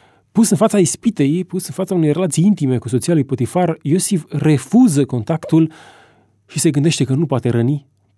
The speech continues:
pe Potifar, dar mai mult decât atât, nu-l poate mânia,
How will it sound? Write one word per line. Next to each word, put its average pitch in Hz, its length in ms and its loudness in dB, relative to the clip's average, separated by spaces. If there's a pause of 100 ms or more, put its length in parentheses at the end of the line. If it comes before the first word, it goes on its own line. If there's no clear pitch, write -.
pe 104 760 -6 (1000)
Potifar, 135 600 -2 (260)
dar 117 220 -4
mai 110 120 -4
mult 131 180 -2
decât 113 160 -2
atât, 131 340 -6 (240)
nu-l 131 320 -2
poate 127 520 -6 (720)
mânia, 110 600 -6